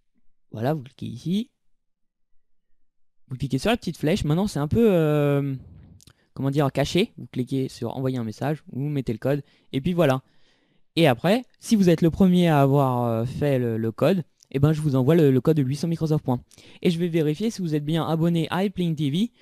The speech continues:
Donc pour vérifier, de toute manière, je reçois un email, euh, comme quoi, euh, vous êtes abonné. Et, euh, je regarderai sur votre chaîne pour voir si, euh, si je suis dans votre Subbox. Voilà, mais là c'est, c'est sur YouTube, mais ça peut être aussi sur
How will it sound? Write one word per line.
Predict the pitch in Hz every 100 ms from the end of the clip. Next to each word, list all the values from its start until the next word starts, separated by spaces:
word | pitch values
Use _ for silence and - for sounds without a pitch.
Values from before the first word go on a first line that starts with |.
| - -
Donc | 160
pour | 170
vérifier, | 165 160 165 180
de |
toute | 160
manière, | 156 156
je |
reçois | 143 147 - 151
un | 151 165
email, | 165 165 147 - _ _ -
euh, | 123 127
comme | 156 147
quoi, | 170 151
euh, | 143 131
vous | 131 131 135 135
êtes | 135
abonné. | 127 127 143 202 - _ - - _ -
Et, | 127
euh, | 123 120 123
je |
regarderai | 147 156 151 156 151 151
sur | 190 156
votre | 139
chaîne | - 165 190
pour | 131
voir | 131 151
si, | - 147 135
euh, | 117 113 113 110 - _ _ _ _ _ _ _ _ _ _ -
si | - 165 156
je | 131 135
suis | -
dans | 185 147
votre | 151
Subbox. | - 143 110 - - _ _ - -
Voilà, | 160 131 -
mais | 143 143
là | 151 220
c'est, | - 143
c'est | -
sur | 156 156
YouTube, | 147 156 254
mais | 202
ça | 151 143
peut | 147
être | 143
aussi | 147 - 151 - _ _
sur | - - 190 175